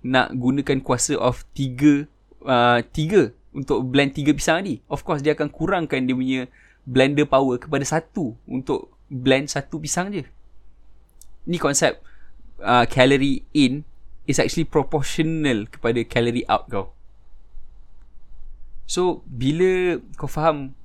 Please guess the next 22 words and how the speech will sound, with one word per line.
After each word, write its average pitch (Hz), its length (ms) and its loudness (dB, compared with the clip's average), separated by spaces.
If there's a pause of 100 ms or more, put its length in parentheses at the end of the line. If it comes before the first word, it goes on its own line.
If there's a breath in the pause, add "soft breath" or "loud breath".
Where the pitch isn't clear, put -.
konsep - 320 -2
yang 120 280 0
badan 131 320 6
kau 127 160 4
ni 120 120 2
macam 117 320 0
thermostat 123 680 2
instead 113 280 -2
of 113 120 0
a 107 80 -2
calorie 120 360 4
counter, 117 520 0 (800)
ha, 90 320 0
baru 135 240 2
kau 127 100 -6
faham 120 300 0
kenapa 123 560 0 (160)
kau 147 80 0
punya 175 160 -4
b-, 165 240 -8 (320)
fat - 240 0
tak - 80 2